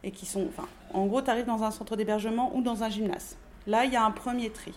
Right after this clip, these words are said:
avec des personnes de l'ofi et, et des agents de préfecture, enfin plus ou moins, qui sont là pour vérifier, en gros, si, euh,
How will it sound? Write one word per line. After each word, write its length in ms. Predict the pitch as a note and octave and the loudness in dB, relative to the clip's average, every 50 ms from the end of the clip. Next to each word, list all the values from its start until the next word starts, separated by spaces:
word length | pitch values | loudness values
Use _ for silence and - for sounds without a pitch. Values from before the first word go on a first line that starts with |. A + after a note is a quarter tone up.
| - - - - - - - - - - - - - | -14 -18 -20 -20 -20 -20 -18 -18 -18 -20 -20 -12 -6
avec 280 | - F#3 F3+ F#3+ G3+ F#3+ | -2 0 2 2 2 2
des 100 | G3 F#3+ | 0 0
personnes 480 | F#3+ G3+ G3 G3 - - A3 A3 A3 G#3 | 0 0 -2 -2 -2 -2 0 0 0 0
de 80 | G3 F#3 | 0 0
l'ofi 460 | F#3 F#3 F3+ F3+ F3+ - - - G#3+ | 0 -2 -2 -4 -4 -6 -6 -4 -2
et, 640 | A3 G#3+ G#3 G3+ F3+ F3 - - F3+ F3+ F3+ F3+ F3+ | 0 0 2 2 0 0 -2 -2 -2 0 0 0 -2
et 40 | |
des 200 | E3+ F3 F#3 F3 | -2 -2 0 2
agents 220 | F3+ F3+ F3+ G3 G3 | 2 2 2 2 0
de 40 | G3 | 0
préfecture, 640 | G3 - F3+ - F3+ - - - - A3+ B3 B3 | -2 -6 -12 -12 -12 -14 -12 -6 -4 -4 -4 -4
enfin 240 | A3+ - - E3 D#3+ D#3 | -6 -10 -12 -12 -12 -12
plus 140 | - - D#3 D#3+ | -12 -10 -6 -4
ou 20 | |
moins, 120 | E3+ F3+ G3+ - - - F3 - - - - - - - | -4 -4 -6 -8 -10 -14 -16 -16 -16 -18 -20 -18 -14 -8
qui 140 | - A3 | -6 -4
sont 200 | G#3 - G#3+ G#3 | -4 0 0 2
là 160 | G3+ G#3 A3+ B3 | 4 6 4 4
pour 240 | B3 - A#3 F#3+ F#3+ | 2 0 -4 -4 -2
vérifier, 920 | F3 F#3 A#3 A#3+ A3 A3+ A3 G#3 - - - A3 A3 A#3 B3+ C4+ C#4+ - - | 2 2 2 4 4 2 -2 -2 -4 -6 -2 0 0 2 0 0 -4 -6 -2
en 200 | - G3+ G3 G3 | 0 2 2 2
gros, 420 | F#3+ F3 E3+ F#3 G#3 A3+ A#3+ C4 | 0 0 0 2 2 4 4 2
si, 640 | C4 C4 - - - - A3+ A#3+ A#3+ C4 C4+ C#4 - - - | 2 -2 -4 -6 -6 -6 -6 -4 -2 -2 -2 -4 -4 0 2
euh, 400 | G3+ G3 F#3+ F#3+ F#3+ F#3 F#3+ | 2 4 4 2 0 -2 -4